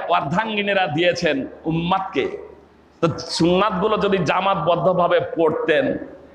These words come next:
তাহলে তার বর্ণনা থাকতো না, থাকতো না? প্রয়োজন ছিল, উপকরণ ছিল, চাহিদা ছিল,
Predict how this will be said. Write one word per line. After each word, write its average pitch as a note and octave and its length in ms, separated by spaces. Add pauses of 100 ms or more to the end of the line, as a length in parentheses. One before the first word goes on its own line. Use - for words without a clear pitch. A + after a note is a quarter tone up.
তাহলে D#3+ 220
তার E3 200
বর্ণনা F#3 300
থাকতো F#3+ 280
না, A#3 100
থাকতো G#3+ 260
না? B2 240 (840)
প্রয়োজন A3+ 440
ছিল, E3 260 (340)
উপকরণ A#3 540
ছিল, F3 280 (380)
চাহিদা A3+ 420
ছিল, F#3 300